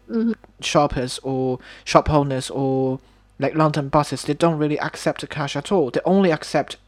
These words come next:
Speaker 2: credit card, debit card, or, like, N F C
Speaker 1: Yes.
Speaker 2: technology using your mobile phone as a card. They only accept those stuff.
Speaker 1: Mm-hmm.
Speaker 2: But at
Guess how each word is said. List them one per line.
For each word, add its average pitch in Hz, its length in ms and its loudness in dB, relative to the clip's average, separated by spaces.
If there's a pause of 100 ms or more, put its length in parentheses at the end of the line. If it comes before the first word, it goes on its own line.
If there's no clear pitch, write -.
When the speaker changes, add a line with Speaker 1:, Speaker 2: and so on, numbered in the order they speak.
(280)
Speaker 2:
credit 147 260 0
card, 139 360 -2 (340)
debit 160 260 2
card, 117 340 -8 (420)
or, 135 500 0
like, 135 420 -4
N 156 180 0
F 151 120 0
C - 180 0
Speaker 1:
Yes. 208 180 2
Speaker 2:
technology 131 440 -6
using 139 300 -4
your 139 100 -6
mobile 139 300 -2
phone 143 240 -6
as 127 160 -10
a 127 80 -6
card. 147 360 -4 (760)
They - 80 4
only 160 300 2 (160)
accept - 460 -4
those 151 180 0
stuff. 214 220 -2
Speaker 1:
Mm-hmm. 208 200 0 (1000)
Speaker 2:
But 190 240 2
at - 240 0